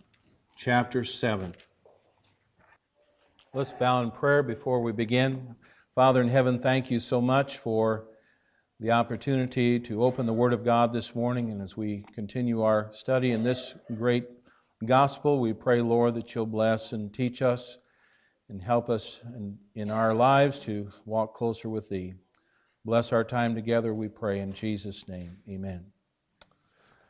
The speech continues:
As we come to chapter seven of our study in the Gospel according to Matthew, I would probably be safe in saying that it is really John three sixteen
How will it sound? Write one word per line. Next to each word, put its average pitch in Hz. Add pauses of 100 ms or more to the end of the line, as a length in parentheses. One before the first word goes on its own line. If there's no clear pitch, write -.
(260)
As 117
we 151
come 190
to 156
chapter 165
seven 156
of 135
our 131
study 147
in 139
the 123 (160)
Gospel 143
according 151
to 135
Matthew, 143
I 131
would 127
probably 147
be 127
safe 151 (1000)
in 120
saying 156
that 123
it 135
is 117
really 143
John 143
three 151
sixteen 151